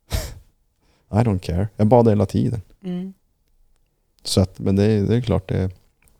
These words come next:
Speaker 1: det är lite, nu kan man säkert avstå. Det gör väl inget om jag avstår en vecka med att bada eller någon extra dag, men
Speaker 2: Men då blir du ändå lite extra taggad på att det är så jävla kallt och
Speaker 1: Ja,
Speaker 2: bara
Speaker 1: men det är ju jag i ett nötskal.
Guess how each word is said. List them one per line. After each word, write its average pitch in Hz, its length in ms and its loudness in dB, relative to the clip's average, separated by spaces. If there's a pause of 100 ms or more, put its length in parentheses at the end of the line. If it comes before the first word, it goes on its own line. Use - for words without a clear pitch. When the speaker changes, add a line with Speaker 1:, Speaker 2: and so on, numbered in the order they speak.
(760)
Speaker 1:
det - 100 -4
är 87 40 0
lite, 95 480 -4 (120)
nu 123 120 2
kan 95 180 4
man 120 120 2
säkert - 340 -4
avstå. - 320 -4
Det 196 100 -2
gör 101 220 2
väl 98 120 2
inget 87 240 -2
om 87 100 -2
jag 85 100 0
avstår 90 420 -2
en 78 80 -6
vecka - 300 -8
med 87 160 -4
att 90 80 -4
bada 90 380 -4
eller 87 220 -6 (720)
någon 85 260 -2
extra 85 340 -4
dag, 92 280 0
men 87 160 -4
Speaker 2:
Men 196 140 -2
då 196 80 -2
blir 196 240 0
du 185 60 4
ändå 165 200 0
lite 170 420 -6
extra - 460 -8
taggad 160 520 -6
på 170 100 -8
att - 220 -12 (280)
det 185 160 -6
är 170 260 2
så 185 180 -4
jävla 165 360 -2
kallt - 420 -4
och - 100 -2
Speaker 1:
Ja, 180 40 2
Speaker 2:
bara 175 100 4
Speaker 1:
men 156 100 8
det 160 80 10
är 156 80 12
ju 127 100 12
jag 120 320 8
i 107 60 6
ett 98 100 2
nötskal. 95 600 4